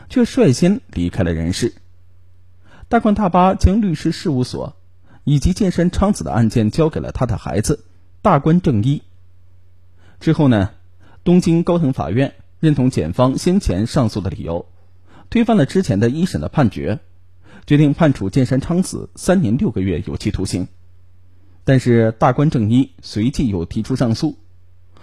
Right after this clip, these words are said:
最终日本最高法院将剑山昌子这一案件定为普通杀人案件，将剑山昌子判处两年六月有期徒刑，缓刑三年。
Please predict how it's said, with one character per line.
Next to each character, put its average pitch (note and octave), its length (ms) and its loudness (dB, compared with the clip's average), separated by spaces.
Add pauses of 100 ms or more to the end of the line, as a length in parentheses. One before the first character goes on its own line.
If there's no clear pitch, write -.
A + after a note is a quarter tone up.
(200)
最 G#3+ 160 2
终 G3+ 260 4
日 G#3 120 2
本 F#2+ 140 -2
最 C#3+ 140 -2
高 D#3 160 2
法 C#2 180 -6
院 B2+ 280 0 (460)
将 F3 260 2
剑 F3 180 2
山 D#3+ 220 0
昌 G3 240 0
子 C2+ 280 -6
这 D3 120 2
一 A#2+ 100 0
案 A2+ 180 2
件 G#2+ 260 0 (120)
定 C3 160 2
为 F#2+ 140 0
普 - 340 -10
通 D#3 320 0
杀 B2+ 180 2
人 G2 120 0
案 F#2 160 -2
件， A#2+ 180 0 (1120)
将 D#3 420 2
剑 D#3 160 2
山 D#3 180 2
昌 F3+ 220 0
子 D#2 160 -8
判 C#3+ 200 -2
处 B2 180 -4
两 F2+ 300 -4
年 G#2 220 -2
六 G3+ 220 0
月 A2 240 -2
有 E2 180 -6
期 A#2+ 140 -2
徒 G#2+ 160 -2
刑， D#2+ 320 -6
缓 F#2 220 -4
刑 G2+ 120 0
三 A2 200 4
年。 E2+ 180 -4